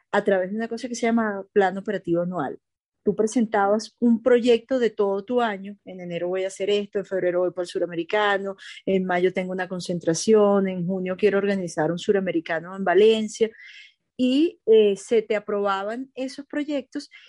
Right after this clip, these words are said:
y eso se iba cancelando a la federación trimestralmente. Eh, a veces llegaba con retraso, pero era lo que le permitía a las federaciones tener un músculo financiero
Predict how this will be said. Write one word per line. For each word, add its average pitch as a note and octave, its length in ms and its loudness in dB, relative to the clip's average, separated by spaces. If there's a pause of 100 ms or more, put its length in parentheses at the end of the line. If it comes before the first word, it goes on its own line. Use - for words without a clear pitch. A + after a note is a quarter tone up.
(120)
y B3+ 160 4
eso A#3+ 260 0
se C4 200 -2
iba A3 260 0
cancelando G#3+ 840 -2
a C4 220 -2
la C4 180 -8
federación G3+ 1040 -4 (540)
trimestralmente. F3 960 -2 (720)
Eh, F#3+ 880 2
a E3+ 100 0
veces E3+ 300 0
llegaba F#3+ 400 2
con A3 180 0
retraso, A#3+ 600 -4
pero G#3+ 340 0
era G#3 340 -4
lo A3 200 -4
que G3+ 100 -10
le G3 100 -2
permitía F#3+ 460 0
a A3 40 0
las A#3 120 -6
federaciones A#3+ 580 -4
tener F#3+ 280 -2
un G#3 100 0
músculo A#3+ 400 0
financiero A3+ 720 0